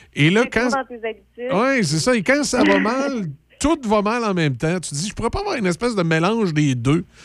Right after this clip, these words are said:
Speaker 1: Mais non, moi, c'est, euh, euh, c'est comme ça. Moi, si j'ai à faire un flat, puis à tomber en panne, puis à,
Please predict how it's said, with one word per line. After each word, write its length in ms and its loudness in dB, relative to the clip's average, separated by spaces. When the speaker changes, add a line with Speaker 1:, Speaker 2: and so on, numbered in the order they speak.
Speaker 1:
Mais 120 4
non, 180 2
moi, 220 2
c'est, 360 2
euh, 140 4
euh, 440 4
c'est 180 0
comme 160 4
ça. 180 0
Moi, 120 2
si 180 0
j'ai 220 4
à 80 4
faire 240 2
un 200 4
flat, 360 0
puis 100 2
à 60 2
tomber 300 2
en 160 0
panne, 580 0
puis 220 2
à, 300 2